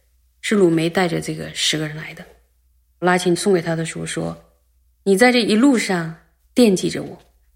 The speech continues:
戴着这顶帽子到西藏去弘法。”后来西藏黄帽派为什么会这么盛行？缘起说就在那里。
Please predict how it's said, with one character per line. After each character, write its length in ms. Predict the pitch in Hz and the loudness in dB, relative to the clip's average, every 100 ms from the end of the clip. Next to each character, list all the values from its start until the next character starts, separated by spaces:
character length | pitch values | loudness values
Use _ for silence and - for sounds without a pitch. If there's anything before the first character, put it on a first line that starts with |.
| _ | _
戴 260 | 240 208 170 | 2 2 0
着 240 | 165 151 - _ _ | -4 -10 -12 _ _
这 160 | 202 | -2
顶 140 | 185 160 | -2 -2
帽 300 | 202 190 160 | 0 0 -4
子 160 | - - _ _ - | -14 -20 _ _ -4
到 160 | 170 | -2
西 260 | 160 - 190 | -2 0 0
藏 320 | 196 180 165 | 0 -2 -4
去 100 | - | -8
弘 260 | 170 151 143 | -8 -8 -10
法。” 240 | 165 - - _ _ _ _ _ _ _ _ _ _ _ _ _ | -12 -14 -18 _ _ _ _ _ _ _ _ _ _ _ _ _
后 120 | - 208 | 0 4
来 140 | 190 | 4
西 160 | 190 208 | 2 2
藏 340 | 214 190 - _ _ _ _ | 2 0 -6 _ _ _ _
黄 280 | - 175 | -2 0
帽 120 | 190 185 | 2 2
派 240 | 185 175 | 0 0
为 100 | 214 | 2
什 160 | 202 175 | 2 0
么 60 | |
会 100 | 175 | 0
这 120 | 175 185 | 0 0
么 100 | 170 | 0
盛 220 | 180 165 | -2 -6
行？ 180 | - 185 _ | -10 -16 _
缘 320 | - 170 185 | -2 0 0
起 280 | 208 - - - _ _ | -2 -4 -10 -14 _ _
说 160 | - 165 | -10 -6
就 160 | 165 | -4
在 100 | 156 | -6
那 120 | 147 | -10
里。 100 | - | -14